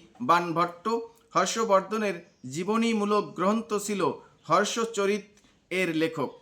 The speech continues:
পৃথিবীর সবচেয়ে প্রাচীন বিশ্ববিদ্যালয় নালন্দা বিশ্ববিদ্যালয়, বিহার, ভারত। নালন্দা বিশ্ববিদ্যালয় চারশো সাতাশ খ্রিস্টাব্দে প্রতিষ্ঠিত হলে পুনরায় চালু হয় দু হাজার দশ সালে।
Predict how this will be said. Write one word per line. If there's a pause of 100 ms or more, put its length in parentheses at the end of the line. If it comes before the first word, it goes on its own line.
(760)
পৃথিবীর
সবচেয়ে
প্রাচীন
বিশ্ববিদ্যালয় (300)
নালন্দা
বিশ্ববিদ্যালয়,
বিহার,
ভারত। (520)
নালন্দা
বিশ্ববিদ্যালয়
চারশো
সাতাশ
খ্রিস্টাব্দে (340)
প্রতিষ্ঠিত
হলে
পুনরায় (100)
চালু
হয় (240)
দু
হাজার
দশ
সালে।